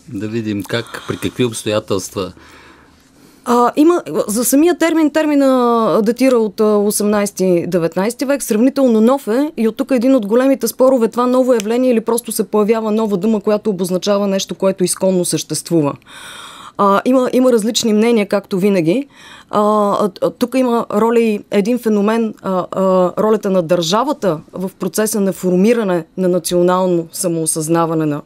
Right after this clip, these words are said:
Speaker 2: групата хора, които живеят на нейната територия, за който аз искам след малко да поговорим, тъй като той е много важен в този контекст.
Speaker 1: Да, но той е на един малко по-късен
Speaker 2: Той е на един малко по-късен
Speaker 1: късен
Speaker 2: етап.
Speaker 1: етап. Но
Speaker 2: А,
Speaker 1: първоначално, а, така да припомним, че, а, всичките тези събития, а,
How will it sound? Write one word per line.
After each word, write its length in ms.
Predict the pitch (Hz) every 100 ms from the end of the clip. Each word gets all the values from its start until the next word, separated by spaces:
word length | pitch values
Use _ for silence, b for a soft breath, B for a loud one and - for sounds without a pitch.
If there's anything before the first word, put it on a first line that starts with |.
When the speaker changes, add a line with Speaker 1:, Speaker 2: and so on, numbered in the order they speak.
| -
Speaker 2:
групата 400 | 160 165 160 160
хора, 280 | - 151 151
които 260 | 160 151
живеят 320 | 156 156 156 151
на 80 |
нейната 280 | 151 151 147
територия, 440 | - 160 - 185 208
за 100 | 180
който 240 | 202 196
аз 120 | 196
искам 240 | 190 190 175
след 140 | 165
малко 240 | 190 208
да 80 | 190
поговорим, 480 | 170 170 170 208 208
тъй 120 | 202
като 180 | 202 175
той 160 | 160 208
е 40 |
много 200 | 202 180
важен 260 | 180 175 170
в 80 |
този 260 | 170 180 165
контекст. 500 | - 170 135 147 127
Speaker 1:
Да, 100 | 143 - -
но 80 | 113
той 160 | 160
е 20 |
на 80 | 160
един 200 | 147 165
малко 280 | 160 160 -
по-късен 380 | 131 156 - 160
Speaker 2:
Той 100 | 254
е 40 |
на 60 | 320
един 160 | 330
малко 260 | 311 311 285
по-късен 360 | 294 285 277 247
Speaker 1:
късен 180 | 226
Speaker 2:
етап. 160 | 226 180
Speaker 1:
етап. 100 | 107 B B -
Но 80 |
Speaker 2:
А, 40 | 208
Speaker 1:
първоначално, 800 | - 143 139 131 196 208 196 - 254
а, 160 | 151 147
така 280 | 151 170
да 120 | 165 143
припомним, 560 | 139 135 170 170 156
че, 240 | 131 143 135
а, 520 | - 117 113 110 101 - _ -
всичките 360 | 180 - 156
тези 240 | 135 147 123
събития, 840 | - 110 135 135 120 107 101 95 B B B B -
а, 340 | 104 98 92